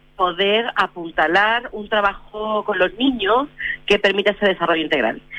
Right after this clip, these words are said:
Y en ese contexto, Fundación Mustakis se, se, hace cerca de siete años se mudó a, a, a Recoleta y empezó un trabajo de hormiguita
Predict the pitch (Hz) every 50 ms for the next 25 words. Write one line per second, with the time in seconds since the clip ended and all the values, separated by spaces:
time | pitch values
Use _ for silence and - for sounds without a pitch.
0 | - - - - 190 196 208 214 - 277 - 262 254 - 285 277 - - - -
1 | 311 330 349 339 - - 233 220 220 - 233 226 226 226 - 247 240 247 233 -
2 | - 226 226 220 _ - - 220 214 208 208 202 196 185 - - 220 - 196 185
3 | - 226 220 214 208 202 - - - - _ _ - - - - - - 226 220
4 | - 226 226 220 214 214 - - 254 247 247 254 262 269 269 247 240 254 294 359
5 | - - - - - - - - - - - - - 233 214 196 202 208 202 196
6 | 190 220 233 254 262 262 254 247 247 240 233 226 - - 214 208 208 208 202 202
7 | 202 196 196 196 196 190 196 190 185 196 196 - 214 220 262 320 320 - 247 254
8 | 311 440 427 - - - - - - - - _ _ 214 226 240 226 - 226 226
9 | - 247 254 269 285 277 262 254 269 - - - 285 285 285 285 285 277 269 262
10 | 247 247 240 233 220 214 214 208 202 185 233 262 - - 277 294 302